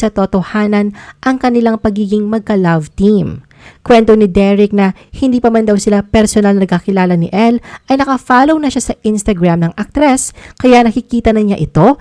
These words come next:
sa social media hanggang sa magkita na nga sila sa workshop. Nang magtagpo sila, sinabihan daw agad ni Derek si Elle na mas maganda ito sa personal. Unang impression nga raw niya kay Elle ay mapagka-misteryoso ito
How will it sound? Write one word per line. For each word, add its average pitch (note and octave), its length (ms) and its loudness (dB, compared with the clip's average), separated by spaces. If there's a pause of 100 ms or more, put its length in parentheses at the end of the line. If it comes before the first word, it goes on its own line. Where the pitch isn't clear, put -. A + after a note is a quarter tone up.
(160)
sa B3+ 160 -2
social A#3+ 400 0
media A#3 560 0 (240)
hanggang C#4 320 -2
sa C#4+ 80 -2
magkita C4 480 0
na C#4 160 -2
nga A#3 80 2
sila G3 240 -2
sa F#3+ 160 0
workshop. E3 640 -4 (460)
Nang C#4 240 2
magtagpo A#3 560 2
sila, B3 400 2 (240)
sinabihan A#3 560 2
daw A3 160 2
agad G3+ 240 0
ni G3+ 80 2
Derek F#3+ 400 0
si - 160 -6
Elle G3+ 320 0 (160)
na C4 160 0
mas C4+ 160 0
maganda A#3 480 0
ito F3+ 240 -2
sa G3+ 160 -2
personal. G3+ 960 -2 (320)
Unang A3+ 320 4
impression G3 640 0
nga F3+ 160 2
raw F#3 80 2
niya F#3 160 0
kay E3+ 160 -4
Elle A#3 320 2 (240)
ay A3+ 80 4
mapagka-misteryoso A3 1200 0
ito A3 400 0